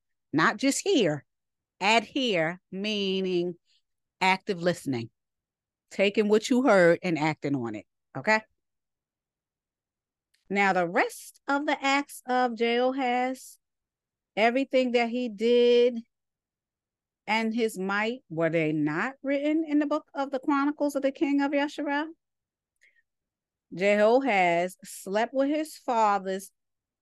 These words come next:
and was buried in Samaria. Joash, his son, became king in his place. Mm-hmm.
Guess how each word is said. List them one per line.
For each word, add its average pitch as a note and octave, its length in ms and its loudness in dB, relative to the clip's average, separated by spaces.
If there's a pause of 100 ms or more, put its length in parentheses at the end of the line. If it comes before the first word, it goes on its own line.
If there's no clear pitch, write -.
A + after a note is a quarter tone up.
(360)
and G3+ 180 -2
was F#3 300 -2
buried A3 460 2
in G#3 180 -6
Samaria. F3+ 840 -4 (1160)
Joash, A3 1000 0
his B3 300 -4
son, G#3 580 -2 (420)
became G#3 400 -4
king G#3 260 -8
in G3+ 100 -4
his G3 160 -10
place. D#3 520 -6 (580)
Mm-hmm. D3+ 760 -6